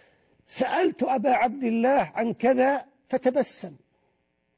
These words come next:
رأيت أبا عبد الله ما لا أحصي يصنع كذا وكذا". من مظاهر إمامته إنه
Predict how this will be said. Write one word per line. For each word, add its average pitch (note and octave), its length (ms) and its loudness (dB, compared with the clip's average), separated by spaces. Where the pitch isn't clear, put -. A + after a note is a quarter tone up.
رأيت G#3+ 460 -2
أبا F#3+ 280 0
عبد F3 360 -2
الله F#3+ 540 0
ما C#4+ 380 0
لا B3 360 2
أحصي - 520 -4
يصنع G3 480 -4
كذا C3+ 320 -4
وكذا". A2+ 460 -10
من C3+ 80 0
مظاهر E3 500 -2
إمامته G3 460 -4
إنه F#3+ 320 2